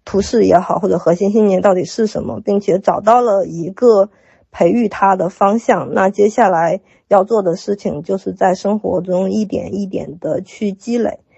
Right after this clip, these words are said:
积累那些自己还不错的证据，积累那些自己做的比较好的时刻，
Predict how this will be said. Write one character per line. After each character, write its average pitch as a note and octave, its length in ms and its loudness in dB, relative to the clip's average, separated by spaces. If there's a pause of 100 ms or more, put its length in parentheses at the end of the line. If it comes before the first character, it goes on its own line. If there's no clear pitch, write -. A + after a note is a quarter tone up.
(220)
积 B3 160 0
累 A3+ 200 4
那 F#3 160 0
些 F#3+ 220 -2
自 F#3+ 160 -8
己 F3+ 140 -6
还 F3+ 180 -2
不 F3+ 160 -8
错 G3+ 240 0
的 F#3 180 -4
证 F#3 320 -4
据， - 240 -12 (280)
积 - 160 2
累 B3 180 4
那 F#3 180 2
些 F#3+ 300 4
自 G#3 180 -8
己 G3 140 -8
做 G3+ 240 0
的 F#3 80 0
比 F3 140 -8
较 F3 120 0
好 - 220 -4
的 - 100 2
时 - 240 -8
刻， - 360 0